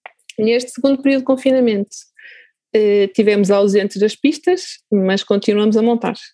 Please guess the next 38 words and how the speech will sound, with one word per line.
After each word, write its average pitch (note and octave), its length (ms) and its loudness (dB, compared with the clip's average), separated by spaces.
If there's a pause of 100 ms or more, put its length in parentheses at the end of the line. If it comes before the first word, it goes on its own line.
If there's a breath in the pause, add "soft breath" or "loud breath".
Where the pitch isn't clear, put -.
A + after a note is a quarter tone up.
(200)
E F#3+ 80 0
mais F#3 260 -2
uma F#3+ 140 0
vez, G3 460 -2
pronto, B3+ 220 -10 (200)
foi F#3 160 0
feito G3 400 -2
um G#3 40 0
trabalho G3+ 460 0
e G#3+ 40 2
é G#3 60 0
como A3 280 0
é G#3+ 80 0
que G#3+ 100 -2
eu G#3 80 0
quero G#3 300 -2
regressar G#3 380 -4
às G#3 140 -4
pistas C4+ 440 -4 (720 soft breath)
e A3 80 0
o A3 60 -2
que A3 100 -2
é G#3+ 80 0
que G#3+ 80 0
eu A#3+ 80 0
tenho A#3 200 0
que A#3+ 60 -12
fazer A#3+ 400 2 (220)
para A#3+ 160 2
regressar B3 380 -2
às A#3+ 100 -8
pistas B3 300 -4
da C4 80 0
forma B3+ 300 -2
que B3+ 100 -4
eu B3 40 2
quero B3 200 -2
regressar. - 360 -16